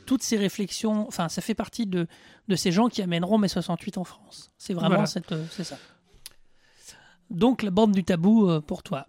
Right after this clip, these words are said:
Speaker 1: Pour moi, je vais passer à un roman, ça fait longtemps que ça m'était pas arrivé, euh, d'un auteur, un roman qui s'appelle Kiff, d'un auteur qui s'appelle Laurent Chalumeau.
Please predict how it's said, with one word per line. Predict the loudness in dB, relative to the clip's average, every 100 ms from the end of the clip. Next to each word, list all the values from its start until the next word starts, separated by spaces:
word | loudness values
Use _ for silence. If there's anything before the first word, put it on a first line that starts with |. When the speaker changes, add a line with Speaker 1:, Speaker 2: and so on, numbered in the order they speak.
| -2
Speaker 1:
Pour | 4 6
moi, | 6 6 4 2
je | 2 2
vais | 2
passer | 0 -2 -6 -6 -4
à | -2
un | -4 -4 -2
roman, | 2 4 4 2 0
ça | -8
fait | -10
longtemps | -6 -6
que | -6
ça |
m'était | -6 -4
pas | -6
arrivé, | -6 -6 -6 -8 _ -20 -20 -20 -20 -8
euh, | -4 -2 -2 -4 -8 -8
d'un | -2 0
auteur, | 0 -2 -8 -8
un | -2 -2
roman | 0 0 0
qui | 0
s'appelle | -6 -8 _
Kiff, | -2 -2 -2 -12 -14 -20 _
d'un | -4
auteur | -2 -2 -4
qui |
s'appelle | -4 -4 0
Laurent | 0 0 0
Chalumeau. | -2 -2 -2 -4